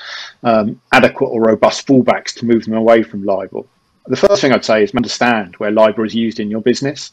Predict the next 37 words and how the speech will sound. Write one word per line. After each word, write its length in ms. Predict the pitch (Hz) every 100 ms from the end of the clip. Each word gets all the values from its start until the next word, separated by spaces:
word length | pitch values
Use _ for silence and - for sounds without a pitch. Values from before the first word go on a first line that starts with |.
| -
Um, 380 | 113 110 110 - _ - - _
um, 460 | 117 117 120 117 113 _ _ _ -
it 140 | 123
sounds 320 | - 135 131
obvious, 340 | 135 127 180 -
but, 280 | - 117 - _
you 160 | 120 120
know, 80 | 117
libor 320 | 123 120 113
has 120 | 107
been 160 | 120 120
all 100 | 120
pervasive. 720 | 117 117 123 - 139 156 -
Um, 240 | 117 113 107
so 100 | 127
make 200 | 147 147
sure 140 | 139
you've 140 | 123
got 100 | 120
a 60 | 117
good 280 | - 131 -
catalogue, 580 | - 123 - 120 117 - _ _ _ _ _ _ _ _ _ -
um, 300 | 120 110 120
of 120 | 117
your, 120 | 117
uh, 160 | 117 117
and 160 | 117 117
where 160 | 113 113
it's 180 | -
used. 380 | 117 127 170 - _ _ _ -
Um, 340 | 135 139 139 -
and 140 | 135
then, 340 | 147 147 147 147
um, 380 | 151 147 135 _ _ _ _ _
I'd 160 | - 127
say 340 | - 131 127
that 200 | 123 120